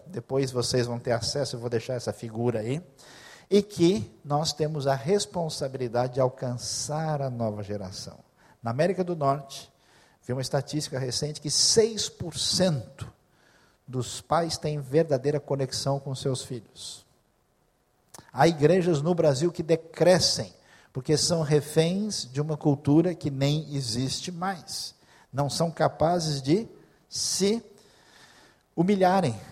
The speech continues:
diante da realidade daqueles que precisam ser alcançados. Finalizando, só pra vocês verem,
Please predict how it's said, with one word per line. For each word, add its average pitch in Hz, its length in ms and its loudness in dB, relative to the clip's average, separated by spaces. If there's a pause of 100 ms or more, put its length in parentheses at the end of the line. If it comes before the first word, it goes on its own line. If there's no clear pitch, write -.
diante 135 420 0
da 131 120 2
realidade 127 760 0 (120)
daqueles 127 500 -2
que - 100 -10
precisam 123 520 -4
ser 127 180 -2
alcançados. 131 640 -4 (1040)
Finalizando, 160 680 0
só 160 180 0
pra 160 140 -14
vocês 135 380 -4
verem, 120 280 -4